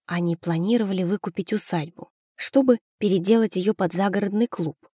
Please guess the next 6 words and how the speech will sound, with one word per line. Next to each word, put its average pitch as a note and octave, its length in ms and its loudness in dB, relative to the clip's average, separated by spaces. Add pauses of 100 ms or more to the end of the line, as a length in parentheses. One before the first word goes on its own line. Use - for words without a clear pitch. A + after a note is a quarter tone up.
(140)
Когда A3 320 4
уже A#3 220 2
собирались G#3+ 580 0
в G3 60 -4
обратный G3+ 460 -2
путь, - 360 4